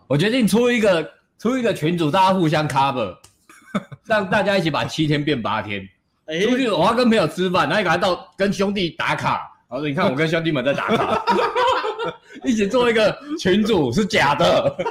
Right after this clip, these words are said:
Speaker 1: <laughs>
Speaker 2: 你真的好糟糕哦。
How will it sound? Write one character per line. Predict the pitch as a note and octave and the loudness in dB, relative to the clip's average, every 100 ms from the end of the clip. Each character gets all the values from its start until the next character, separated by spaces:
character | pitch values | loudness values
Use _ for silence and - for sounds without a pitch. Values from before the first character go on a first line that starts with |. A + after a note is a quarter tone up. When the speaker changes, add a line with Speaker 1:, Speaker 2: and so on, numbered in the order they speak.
| G4 A#4 C#5 - G4+ | 0 2 0 -2 -2
Speaker 1:
<laughs> | A4 - - - - - _ _ | -4 -4 -6 -8 -12 -20 _ _
Speaker 2:
你 | C3 | -16
真 | G3+ | -10
的 | F3+ | -8
好 | B2 | -8
糟 | B2+ C3 | -10 -12
糕 | B2+ A#2 | -12 -14
哦。 | G#2+ A2+ | -16 -18